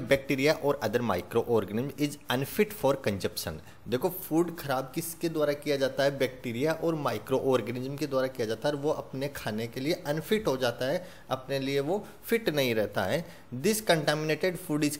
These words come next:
called as spoiled food। इस प्रकार का जो contaminated food है, वो spoiled food कहलाता है। We can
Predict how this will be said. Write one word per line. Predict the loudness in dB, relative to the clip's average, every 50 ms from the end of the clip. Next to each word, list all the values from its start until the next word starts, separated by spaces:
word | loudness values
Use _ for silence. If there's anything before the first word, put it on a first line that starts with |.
| 2
called | 4 4 4 4 2 0
as | 0 -2 -4 -6 -6 -2
spoiled | 4 6 6 6 6 2 -2 -4 -2
food। | -2 -2 -2 -2 -6
इस | -8 -6 -2 -2
प्रकार | -2 0 0 0 0 2
का | 2 2
जो | 2 2 0
contaminated | 2 2 0 2 2 2 0 2 2 0 0 2 2 2 2 2
food | 0 -4 0 2 4 4 4 4
है, | 6 6 6 6 4 2
वो | 0 0 0 -2 -2
spoiled | -6 -4 0 4 4 4 4 4
food | 0 -2 -2 -2 -2 0
कहलाता | 0 2 2 4 2 2 2 2
है। | 2 2 2 0 -4 -8 -16 -18 -20 -20 -18 -10 -6 -6 -2 0
We | 2 2 0 2 4 6
can | 8 8 8 6 4